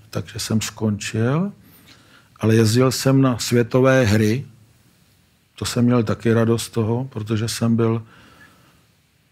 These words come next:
na kolika místech po světě. Byl jsem osmkrát.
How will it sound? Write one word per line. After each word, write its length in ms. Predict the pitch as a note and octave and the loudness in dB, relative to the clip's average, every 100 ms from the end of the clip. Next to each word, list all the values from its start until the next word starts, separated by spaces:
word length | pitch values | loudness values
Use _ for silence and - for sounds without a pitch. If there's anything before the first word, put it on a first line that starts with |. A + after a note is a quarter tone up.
| _ | _
na 120 | G#2+ | -10
kolika 440 | - A#2+ A#2 A#2 A#2+ | -2 0 0 0 0
místech 360 | A#2 - C3 | 0 -2 -4
po 120 | - A2 | -2 -6
světě. 600 | - A2+ G#2+ A2 G#2 A#2+ | -2 -2 -2 -6 -4 -6
Byl 180 | B2 A2+ | -6 -6
jsem 220 | - A2+ | -4 -4
osmkrát. 760 | - - A#2 A2+ A2 G2+ F#2+ | -4 -6 -2 -2 -2 -6 -8